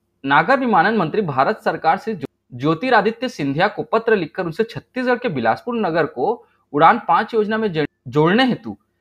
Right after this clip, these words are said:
शीघ्र कार्यवाही करने का अनुरोध किया है, ताकि अंचल के लोगों को देश के अन्य भागों में ना आने जाने की सुविधा मिले और क्षेत्र के आर्थिक विकास में सहायता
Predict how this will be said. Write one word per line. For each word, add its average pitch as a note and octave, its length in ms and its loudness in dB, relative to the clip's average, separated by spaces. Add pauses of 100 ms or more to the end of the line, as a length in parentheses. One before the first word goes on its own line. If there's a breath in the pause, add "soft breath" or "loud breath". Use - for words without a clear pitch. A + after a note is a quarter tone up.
(260)
शीघ्र B3+ 360 -2
कार्यवाही F#3 460 2
करने G3 340 -2
का A#3 100 -4
अनुरोध B3 340 -4
किया B3+ 120 -2
है, C4+ 120 -6 (400 soft breath)
ताकि F3 300 2
अंचल D#3+ 440 0
के C#4+ 120 -4
लोगों G3 260 0
को F#3+ 140 -2
देश F#3 300 0
के A#3+ 120 -4
अन्य A#3+ 340 -2
भागों F3+ 280 -2
में A3+ 100 -4
ना D4 100 -2
आने F3+ 420 -2
जाने F3+ 240 -2
की A3 120 -8
सुविधा D3+ 340 -2
मिले E3+ 260 -2 (240)
और B3 200 6
क्षेत्र - 680 -2
के B3+ 120 -4
आर्थिक C#3+ 300 0
विकास E3 380 -2
में D3+ 60 -6
सहायता A#2+ 400 -2